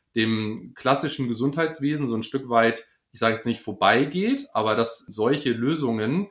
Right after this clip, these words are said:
wieder auch von nicht den ganz Großen der Branche entwickelt wird oder nicht zentral entwickelt wird, sondern da auch ein Start-up kam. Was macht Vara? Auch Mammographie-Screenings. Das wird dann über eine Datenbank abgeglichen und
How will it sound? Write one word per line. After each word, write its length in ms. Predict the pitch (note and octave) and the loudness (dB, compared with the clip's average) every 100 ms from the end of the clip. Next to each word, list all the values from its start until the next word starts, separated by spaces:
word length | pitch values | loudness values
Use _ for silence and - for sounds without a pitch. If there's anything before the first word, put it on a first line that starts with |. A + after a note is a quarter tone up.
| - | -6
wieder 460 | B2 C3 B2 A#2+ | 0 4 6 6
auch 180 | A#2 B2 | 4 0
von 680 | - - A2+ A2 A2 G#2+ G#2+ | -2 -4 -2 -2 -4 -6 -6
nicht 220 | A#2+ A#2+ - | -6 -6 -4
den 880 | A2 G#2 G2+ F#2+ G2 G2+ G#2+ G#2+ - | -4 -2 -4 -6 -8 -12 -18 -18 -6
ganz 380 | G#2+ A2+ - _ - | -4 -4 -8 _ -18
Großen 500 | - A#2 E3 F#3 F3+ | -2 4 4 4 0
der 120 | E3+ | 0
Branche 460 | D3 C#3+ E3+ F3+ E3+ | 0 0 2 0 -4
entwickelt 460 | D#3 F3+ F#3 F3+ | -8 -6 -4 -4
wird 340 | F3 F#3+ A3+ - | -2 -2 -2 -4
oder 280 | A2 G#2 G#2 | -4 -4 -4
nicht 180 | A2 | -8
zentral 460 | - G#2+ - G#2+ C#3 | -10 -12 0 2 2
entwickelt 360 | D#3 D#3+ D#3+ D3 | -2 -6 -6 -2
wird, 140 | C#3+ | -4
sondern 360 | A#2+ A2+ A2+ - _ _ | -2 -2 -4 -8 _ _
da 140 | A2+ G#2+ | 4 6
auch 180 | B2 | 6
ein 120 | B2 A#2 | 2 0
Start-up 540 | - A#2 - D#3+ D#3+ | 4 4 4 2 0
kam. 340 | D#3+ D3+ D#3 | 2 2 2
Was 140 | A#2 - | 0 0
macht 260 | C#3 - | -2 0
Vara? 600 | C3+ C#3 D3+ D3+ D#3+ E3 - _ | 0 2 2 2 0 -2 -12 _
Auch 340 | - A2 G2 - | 4 4 4 0
Mammographie-Screenings. 1500 | A#2 B2 A#2 A2 - D#3 F3+ - E3+ F3 F3 F#3 F3 - _ | 0 0 -2 -4 -4 -4 -4 -4 -2 0 2 0 -2 -10 _
Das 160 | - - | -8 -4
wird 220 | B2 - _ _ _ - | -6 -6 _ _ _ 0
dann 240 | A#2 A#2+ | 0 2
über 120 | A#2 | -2
eine 140 | A#2 A2 | -2 0
Datenbank 460 | A2+ - A2 G#2+ | 0 0 -4 -2
abgeglichen 760 | A#2 - D#3+ D#3 E3+ F#3+ F3+ F3 _ _ _ | -4 -4 -6 -6 -4 0 -2 -2 _ _ _
und 300 | A#2+ A2 | -4 -4